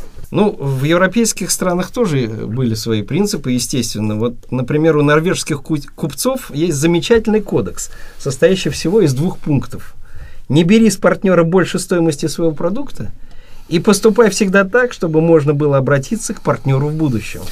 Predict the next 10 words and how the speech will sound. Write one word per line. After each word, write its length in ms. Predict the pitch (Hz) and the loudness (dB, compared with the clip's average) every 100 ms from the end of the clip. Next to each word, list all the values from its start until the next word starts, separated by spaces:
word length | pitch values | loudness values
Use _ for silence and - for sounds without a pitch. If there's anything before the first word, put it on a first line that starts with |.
| - - - - | -10 -10 -8 -4
Вот 400 | 143 196 - - | 0 0 0 -6
насколько 640 | 139 175 175 302 285 233 | -2 0 0 -2 -2 0
сегодня 600 | 196 - 170 208 254 160 151 | 0 -2 -2 -4 -4 -2 -2
важно, 600 | 160 165 135 135 113 107 - - | 0 0 0 0 -2 -4 -8 -8
э, 220 | 120 123 | -6 -4
в 680 | 113 123 151 147 135 123 104 - - | -2 0 2 2 2 0 -2 -8 -8
разработке 720 | 127 143 160 170 185 - 151 | -2 4 4 4 2 0 -4
концепции 720 | 135 160 165 - 175 - - 139 | -2 2 2 2 0 -2 -2 -4
этической 520 | 131 156 - - 143 | -4 -6 -6 -6 -4
экономики 540 | 135 156 220 202 170 | -2 0 0 0 -4